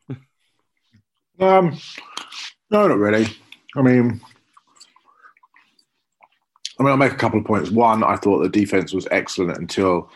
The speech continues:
Speaker 2: inexplicably they got to the half and made their halftime adjustments and essentially went back to being what they've been for most of the season. Like, they had Josh Allen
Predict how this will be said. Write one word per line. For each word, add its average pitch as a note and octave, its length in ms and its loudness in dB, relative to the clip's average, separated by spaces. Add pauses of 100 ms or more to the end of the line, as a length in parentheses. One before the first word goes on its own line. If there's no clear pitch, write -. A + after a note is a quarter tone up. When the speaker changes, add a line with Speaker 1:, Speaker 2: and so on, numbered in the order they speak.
(140)
Speaker 2:
inexplicably G#2 640 -2
they F#2 160 -2
got - 300 -4
to F#2+ 80 -2
the E2+ 80 0
half F2 440 -2
and F2 400 -8 (380)
made F#2+ 240 -2
their F2+ 120 0
halftime F2 380 -2
adjustments - 560 -8
and F2 160 -4
essentially - 360 -6
went D#2+ 140 -4
back - 180 -4
to - 80 -18
being E2+ 360 -2 (880)
what F#2+ 180 -4
they've F2 120 -6
been E2+ 160 -4
for - 120 -14
most F2 200 -6
of F2 40 -8
the - 80 -12
season. A2 380 -4 (140)
Like, G#2 180 -6
they G2+ 120 -2
had G2 180 -4
Josh G#2 220 -6
Allen F#2 360 -8